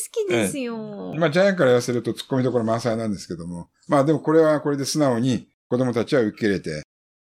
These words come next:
Speaker 2: ええ、遊んでる。だから、子供たちの視点に立つと、みんなで一緒に作って、それを食べるっていうのはものすごく、まあ、食育の一つでもあるんですけど、とっても大事なことだし、嬉しいことなんですよね。
Speaker 1: ああ。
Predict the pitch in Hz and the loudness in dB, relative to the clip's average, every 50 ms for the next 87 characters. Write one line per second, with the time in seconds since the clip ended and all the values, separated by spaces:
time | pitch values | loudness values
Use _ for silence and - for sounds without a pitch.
0 | - - 98 98 92 90 87 90 92 - 107 92 87 82 78 73 - _ _ _ | -8 -4 -2 -2 0 0 -2 -2 -2 -2 -2 -2 -2 -2 -4 -8 -10 _ _ _
1 | _ _ _ - 135 139 131 117 - _ _ _ _ _ _ _ - 151 160 208 | _ _ _ -4 0 0 0 -2 -4 _ _ _ _ _ _ _ -2 0 0 0
2 | 226 220 240 208 - 185 151 127 117 - - - - 151 143 143 139 143 143 135 | 0 0 0 0 2 2 0 0 0 -2 -4 -2 0 0 0 0 2 0 0 0
3 | - - - - 110 104 98 90 82 - _ _ _ _ _ _ _ _ _ _ | -2 -4 -2 0 2 2 2 2 0 -4 _ _ _ _ _ _ _ _ _ _
4 | _ _ _ _ _ _ _ _ _ _ _ _ - 170 190 214 226 233 240 240 | _ _ _ _ _ _ _ _ _ _ _ _ -2 2 4 4 4 4 4 4
5 | 226 220 175 143 135 131 - - 170 165 165 156 156 - - - 170 151 - _ | 4 4 4 4 4 2 0 0 0 2 0 0 -2 -4 -4 -2 -2 -4 -4 _
6 | _ _ _ - 135 127 113 101 - - 147 156 170 180 185 175 180 139 139 147 | _ _ _ -2 0 2 2 2 0 2 2 4 4 4 2 2 0 -2 0 2
7 | 175 175 160 147 123 - - 113 107 98 90 90 87 90 98 113 127 139 165 185 | 2 4 2 2 -2 -2 -6 -4 -2 -2 0 0 0 0 0 2 2 2 2 2
8 | 202 180 - - 202 190 - 277 311 - - - _ _ _ _ _ _ - - | 0 0 0 0 0 0 2 0 0 0 -2 -6 _ _ _ _ _ _ -8 -2
9 | - 156 - 196 185 175 - 185 185 180 180 175 175 175 170 165 151 - - - | -2 0 2 2 2 2 2 2 2 2 4 4 4 4 4 4 2 0 -4 -14
10 | _ _ _ _ _ _ _ - - 170 165 - 151 135 123 120 131 135 131 117 | _ _ _ _ _ _ _ -8 -2 -2 -2 0 0 0 2 4 4 2 2 0
11 | 101 90 - - 95 87 90 90 - 151 139 - - 202 202 196 175 185 175 170 | -2 -4 -6 -8 -8 -6 -8 -6 -4 -4 -6 -2 0 0 0 2 2 2 2 2
12 | 165 175 165 160 160 160 139 104 90 - 98 113 139 131 - - 117 104 87 85 | 2 0 0 0 0 0 0 0 0 0 -2 0 0 0 -2 -4 -6 -6 -6 -8
13 | 76 67 - - - 202 202 196 190 185 185 180 175 | -10 -10 -8 -8 -6 -4 -4 -4 -4 -4 -4 -6 -6